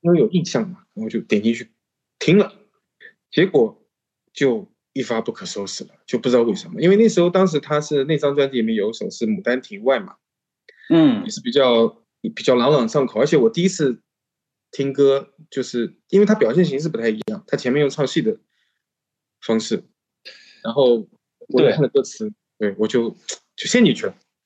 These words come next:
Speaker 2: 嗯。
Speaker 1: 嗯，然后我那个时候才开始翻过头来，从他的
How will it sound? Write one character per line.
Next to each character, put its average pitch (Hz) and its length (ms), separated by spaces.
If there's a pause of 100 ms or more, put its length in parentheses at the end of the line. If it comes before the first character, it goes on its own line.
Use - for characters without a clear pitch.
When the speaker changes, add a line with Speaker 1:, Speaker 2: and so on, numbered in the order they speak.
(560)
Speaker 2:
嗯。 294 320 (600)
Speaker 1:
嗯， 104 160
然 127 120
后 165 100
我 113 260
那 214 180
个 131 60
时 - 160
候 110 80
才 104 140
开 117 200
始 101 220
翻 151 500
过 147 460
头 104 260
来， 95 280 (520)
从 110 280
他 117 220
的 107 220